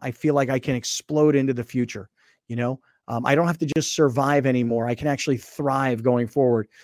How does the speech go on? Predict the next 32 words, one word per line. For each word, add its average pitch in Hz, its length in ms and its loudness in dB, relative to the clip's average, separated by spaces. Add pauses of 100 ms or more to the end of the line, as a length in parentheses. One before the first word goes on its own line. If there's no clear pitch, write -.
So, - 140 -4
James, 160 280 4
I've 156 140 4
been 160 100 0
dealing 175 240 6
with 170 100 2
a 160 40 4
lot 160 320 0
in 160 40 -8
my 147 120 4
own 156 180 4
real 156 180 6
life. 151 380 0 (280)
Um, 131 380 0 (240)
and 143 140 0
when 147 140 2
you 143 120 2
were 139 80 2
trying 160 220 2
to 160 60 2
get 160 180 4
this 165 160 -4
stuff - 240 0
to 180 120 -4
me, 175 120 -2
I 131 120 -2
could 135 260 -4
not 143 280 -2
connect. 147 380 0
I'm 127 120 -2
so 147 200 2
sorry. 143 480 2